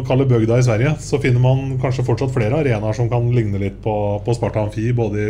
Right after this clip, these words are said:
i fasiliteter og i størrelse. Men klubbene har altså da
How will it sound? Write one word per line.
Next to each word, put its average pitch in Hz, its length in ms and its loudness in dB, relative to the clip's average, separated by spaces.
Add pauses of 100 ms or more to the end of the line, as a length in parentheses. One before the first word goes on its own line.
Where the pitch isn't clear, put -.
(100)
i - 20 -6
fasiliteter 101 760 -4
og 107 120 -4
i 123 240 0
størrelse. 127 560 -4 (760)
Men 135 260 -4
klubbene 113 320 0
har 117 160 2
altså 107 160 -4
da 110 120 0